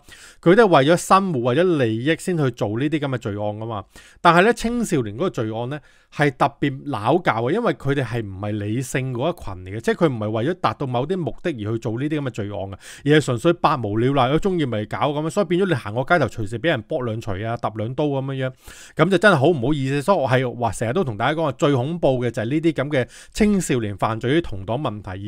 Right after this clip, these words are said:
佢呢度呢，係第二位嘅，即係比較嚴重嘅呢個A S B咁樣樣啦。同時間啦，C D and A，C D and A係咩嘢呢？C D and A呢，就係呢個刑事破壞及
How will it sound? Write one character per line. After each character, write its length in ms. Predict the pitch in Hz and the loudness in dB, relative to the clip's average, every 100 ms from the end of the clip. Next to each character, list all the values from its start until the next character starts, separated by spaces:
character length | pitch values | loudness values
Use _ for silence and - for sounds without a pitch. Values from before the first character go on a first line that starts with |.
| 110 | 2
佢 240 | 123 127 | 4 6
呢 160 | 185 190 | 4 2
度 180 | 120 | 2
呢， 100 | 147 160 - - - | 2 0 -8 -20 -20
係 200 | - 143 | 2 4
第 140 | 131 139 131 123 127 | 4 4 4 2 0
二 40 | 135 | 2
位 260 | 127 117 | 2 2
嘅， 20 | 127 | 2
即 80 | |
係 40 | 202 | 0
比 120 | 147 | 4
較 140 | 170 139 | 4 4
嚴 260 | 101 95 | 0 -8
重 200 | 101 107 | -6 -4
嘅 80 | 117 | 0
呢 80 | 143 | -2
個 80 | 147 | 0
A 120 | 147 | -2
S 160 | 135 - | -2 -2
B 200 | 139 135 | -4 -2
咁 60 | 113 | -2
樣 280 | 120 113 | -4 -4
樣 20 | 101 | -4
啦。 200 | 107 117 - _ _ _ _ _ _ - - | -6 -10 -16 _ _ _ _ _ _ -20 -2
同 200 | 131 120 | 0 0
時 200 | 131 131 | -2 0
間 220 | 139 143 | 0 2
啦 160 | 139 143 - - - - _ _ _ _ | 0 -2 -8 -20 -20 -20 _ _ _ _
，C 320 | - - 240 226 | -16 0 2 4
D 160 | 220 | 6
and 280 | 170 139 151 | 6 4 4
A，C 380 | 180 180 - 214 | 2 2 2 2
D 120 | 208 | 2
and 300 | 151 127 156 | 2 2 4
A 100 | 180 | 6
係 140 | 139 | 6
咩 200 | 123 156 | 4 4
嘢 200 | 147 117 | 4 2
呢 120 | 120 143 | 2 0
？C 180 | - | -2
D 80 | 190 | 2
and 260 | 170 131 139 | 2 2 2
A 100 | 160 | 4
呢， 100 | 160 | 4
就 140 | - | 4
係 120 | 117 120 | 2 4
呢 100 | 170 | 4
個 160 | 151 | 4
刑 280 | 123 104 101 | 2 -4 -6
事 280 | 98 123 117 | -6 -6 -6
破 480 | - - 131 127 127 | -6 -2 0 0 0
壞 240 | 117 107 | 0 -2
及 120 | 107 | -2